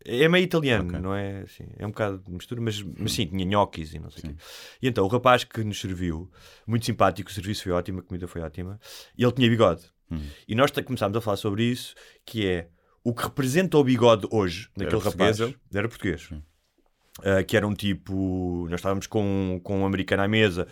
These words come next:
Speaker 1: ele falou um inglês perfeito, um gajo moderno, um look assim moderno, hipster,
Speaker 2: Uhum.
Speaker 1: sem ser demais, portanto, provavelmente,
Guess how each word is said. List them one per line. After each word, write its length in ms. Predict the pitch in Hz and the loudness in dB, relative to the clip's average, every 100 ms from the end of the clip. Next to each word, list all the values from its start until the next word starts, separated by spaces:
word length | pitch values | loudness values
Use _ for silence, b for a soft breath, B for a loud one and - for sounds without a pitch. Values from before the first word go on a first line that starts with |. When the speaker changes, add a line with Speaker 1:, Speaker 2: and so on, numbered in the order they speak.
| B B - | B B -18
Speaker 1:
ele 80 | |
falou 280 | - 87 90 | -4 0 0
um 60 | 87 | 0
inglês 260 | 87 85 | -2 -4
perfeito, 720 | - - - 135 143 131 135 127 B B B | -6 -6 6 8 8 6 -2 -8 B B B
um 40 | |
gajo 200 | 90 82 | -4 -4
moderno, 960 | 95 101 131 131 123 120 123 120 110 90 | 0 6 8 8 6 4 4 4 4 2
um 160 | 104 | 2
look 300 | 113 117 117 | 4 4 4
assim 260 | 113 - 107 | -2 0 -2
moderno, 540 | 104 101 113 107 104 104 | 0 4 6 6 2 2
hipster, 640 | 107 135 135 - 131 120 117 | 4 4 2 0 6 6 6
Speaker 2:
Uhum. 60 | |
Speaker 1:
sem 200 | 78 80 | 0 -2
ser 200 | - 101 | 0 -2
demais, 580 | 90 120 135 135 127 127 | 2 6 6 6 4 0
portanto, 400 | - - - 92 | -8 -14 -4 0
provavelmente, 840 | 110 107 110 117 107 87 95 92 | 4 6 6 6 4 2 -2 -2